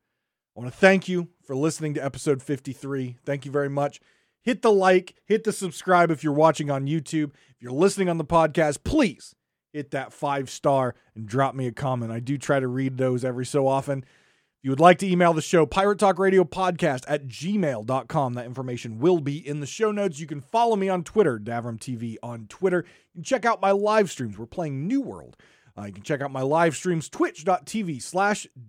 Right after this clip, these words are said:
Davram. All the money that I get on Twitch from subs to bits do go to the charity.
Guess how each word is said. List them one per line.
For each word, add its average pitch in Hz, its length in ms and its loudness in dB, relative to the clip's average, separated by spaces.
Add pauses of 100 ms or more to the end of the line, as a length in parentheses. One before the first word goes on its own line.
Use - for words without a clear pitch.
Davram. 165 480 4 (380)
All 202 260 10
the 190 100 6
money 156 260 6
that 135 140 2
I 127 80 0
get 131 260 2
on 127 200 -2
Twitch - 480 -2
from 113 220 -12
subs 196 480 2
to 151 140 -6
bits 220 420 2 (320)
do 147 320 -4
go 123 220 -4
to 120 120 -12
the 113 80 -10
charity. 185 540 0